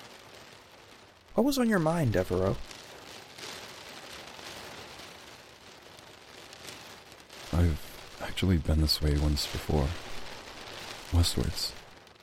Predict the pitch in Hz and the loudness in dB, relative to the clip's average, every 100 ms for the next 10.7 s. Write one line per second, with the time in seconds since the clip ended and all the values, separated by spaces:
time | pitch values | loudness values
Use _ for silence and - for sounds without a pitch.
0 | - - 92 95 90 98 80 80 58 87 | -16 -2 6 8 10 10 8 6 4 0
1 | - - - - - - - - - - | -4 -10 -20 -20 -20 -20 -20 -20 -20 -20
2 | - - - - - - - - - - | -18 -16 -16 -18 -20 -20 -20 -20 -20 -20
3 | - - - - - 131 - - 180 - | -20 -20 -20 -16 0 2 4 2 2 -6
4 | - - - - - - - - - - | -20 -20 -20 -20 -20 -20 -18 -16 -16 -16
5 | - - - - - - - - - - | -18 -18 -18 -18 -18 -14 -6 0 2 4
6 | - - - - - - - - - - | 4 4 6 4 4 4 4 4 4 6
7 | - - - - - - - - - - | 6 8 8 6 4 4 2 0 0 -2
8 | - - - - - - 78 78 82 - | -2 -4 -4 -6 -6 4 8 12 12 10
9 | 78 73 73 - - - - - 78 78 | 12 12 10 6 -4 -10 2 8 10 12
10 | 73 76 80 78 76 76 78 | 12 12 12 12 12 12 10